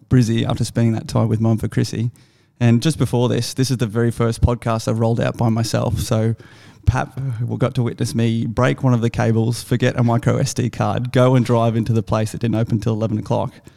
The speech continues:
leave him high and dry without any, uh, rations and water. And, uh, he's, he's set about <laughs> digging into his old,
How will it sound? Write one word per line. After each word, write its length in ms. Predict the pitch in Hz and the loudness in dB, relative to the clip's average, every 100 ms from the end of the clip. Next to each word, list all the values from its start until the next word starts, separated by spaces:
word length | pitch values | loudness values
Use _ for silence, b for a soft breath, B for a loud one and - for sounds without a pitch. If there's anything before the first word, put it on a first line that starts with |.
| b b - | b b -2
leave 260 | 120 135 | 2 2
him 160 | 120 123 | 4 4
high 240 | 117 120 | 2 0
and 140 | 120 117 | -2 -4
dry 200 | 120 113 | -4 -2
without 380 | 107 110 117 - | -2 0 0 2
any, 280 | 113 117 - | 2 4 2
uh, 260 | 107 107 104 - | 2 2 0 0
rations 400 | 120 123 131 107 | 0 2 2 2
and 140 | 110 | 2
water. 340 | 113 - 120 120 b b b - | 2 2 2 0 b b b -6
And, 160 | 110 107 | 0 2
uh, 100 | 110 | 4
he's, 240 | 120 123 | 4 4
he's 180 | 127 117 | 2 0
set 140 | 143 | 2
about 440 | 123 110 117 - 117 | 2 4 2 0 -2
<laughs> 0 | |
digging 240 | 123 117 | 0 2
into 180 | 117 110 | 2 0
his 160 | 113 120 | -2 -2
old, 260 | 113 113 | -2 -2